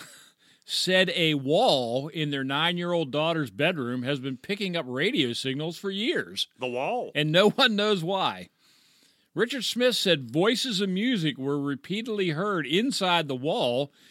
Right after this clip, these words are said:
Speaker 1: in daughter Brianna's room at their Lockport home, and the family eventually determined something inside the wall was picking up a local A M radio station.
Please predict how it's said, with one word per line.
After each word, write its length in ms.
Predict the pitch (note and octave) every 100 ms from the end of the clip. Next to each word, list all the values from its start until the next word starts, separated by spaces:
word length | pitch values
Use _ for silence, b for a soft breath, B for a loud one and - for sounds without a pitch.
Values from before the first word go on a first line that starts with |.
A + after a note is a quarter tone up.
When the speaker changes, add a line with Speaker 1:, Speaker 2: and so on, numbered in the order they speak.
| b b
Speaker 1:
in 200 | D3+ A#2+
daughter 340 | C3 E3 F3
Brianna's 520 | C#3 D3 F#3 G#3 D3
room 440 | A2 D3 A3+ D#3 C#3+
at 120 | C#3
their 160 | C#3+ C3+
Lockport 760 | B2+ D3+ G3 - - G3 G3
home, 420 | D3+ G#3 F3+ C3+ C#3
and 120 | C3+
the 40 |
family 420 | B2 D#3+ F#3 G3+ D#3+
eventually 500 | B2+ G3 A3 G#3+ F#3
determined 600 | D3 - G3+ A#3+ G3 D3
something 460 | F#3+ A3 - D#3+
inside 420 | E3 G3+ G3 F#3+ F3+
the 80 |
wall 380 | C#3+ C#3+ C#3 D3+
was 120 | D3+
picking 380 | - F#3+ G3 F3+
up 160 | E3 D#3+
a 120 | C#3
local 460 | C#3 E3+ B3 D#3+ C3+
A 180 | C#3+ D#3
M 160 | E3
radio 380 | F3+ A3+ G#3 B2+
station. 520 | B2 - A#2+ G2+ E2+